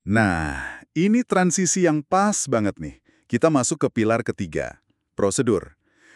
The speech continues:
Dari tadi kita bahas soal mesin, skema, dan software yang sangat tertib. Tapi sekuat apapun teknologinya, yang nentuin aman nggaknya, ya ujung-ujungnya manusianya.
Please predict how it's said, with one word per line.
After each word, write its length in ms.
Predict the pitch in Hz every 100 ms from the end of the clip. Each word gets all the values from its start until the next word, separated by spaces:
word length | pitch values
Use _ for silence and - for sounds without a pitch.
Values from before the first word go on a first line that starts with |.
| -
Dari 160 | 139 170
tadi 200 | 170 220
kita 240 | - 202 196
bahas 320 | 147 180 -
soal 160 | 131
mesin, 560 | 120 123 - 196 226 233 -
skema, 560 | - 151 151 143 170
dan 240 | 156 107 101
software 400 | 113 - 147 147
yang 240 | 123 113
sangat 400 | 110 185 185 190
tertib. 400 | - 117 - 82 _ _ _ _ - - -
Tapi 240 | 214 262
sekuat 400 | 240 202 196 170
apapun 320 | 151 143 143
teknologinya, 880 | 135 - 101 92 87 101 76 76 117 _ -
yang 160 | 87 92
nentuin 400 | 90 87 92 -
aman 400 | 90 87 160 185
nggaknya, 400 | 147 160 220 254 _ _ -
ya 220 | 98 98
ujung-ujungnya 640 | 101 101 101 90 113 196
manusianya. 680 | 151 117 - 208 247 165